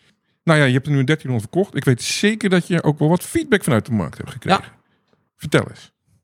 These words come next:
Speaker 1: Van ouders.
Speaker 2: Ehm, nou, als we kijken bijvoorbeeld naar onze review score op Trustpilot.
Speaker 1: Ja.
Speaker 2: We hebben nu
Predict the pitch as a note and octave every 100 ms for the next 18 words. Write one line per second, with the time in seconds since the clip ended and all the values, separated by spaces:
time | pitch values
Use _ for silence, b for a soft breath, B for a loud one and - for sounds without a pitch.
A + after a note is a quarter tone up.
0 | _ _ _ _ _ - D#3 C3+ F2+ -
1 | - - _ _ _ _ _ _ _ _
2 | C#3 C3+ B2+ B2+ A#2+ - D3 C3 B2+ C3
3 | B2+ B2 A2 D3 C3+ A#2 A2 - A2+ A2
4 | - C#3 C3 - G#2+ G#2 A2+ - _ _
5 | G#2 G2 A#2 A#2 A#2+ A#2+ A2+